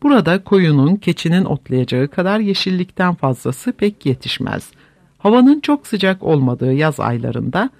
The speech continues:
nehir vadileri dışında su kıttır. Kara kışın ayazı, kar havası köylünün yaşamını zorlaştırır.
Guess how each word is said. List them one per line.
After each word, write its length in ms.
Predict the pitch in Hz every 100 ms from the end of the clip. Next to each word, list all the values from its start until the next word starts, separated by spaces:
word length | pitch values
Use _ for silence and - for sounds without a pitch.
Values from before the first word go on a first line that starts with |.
| _ _
nehir 260 | 185 202 254
vadileri 680 | 208 190 185 190 180 185 165
dışında 440 | - 170 170 190
su 320 | 202 - 214
kıttır. 580 | - 135 _ 123 - - - _ _ _ -
Kara 300 | 165 170 226
kışın 420 | - - 156 139
ayazı, 580 | 127 123 120 - 185 269 _ _ _
kar 220 | - 247
havası 440 | 220 131 123 - 131
köylünün 600 | - 180 156 151 190 240
yaşamını 560 | 170 - 139 127 143
zorlaştırır. 1040 | 175 143 117 117 - - 127 - - -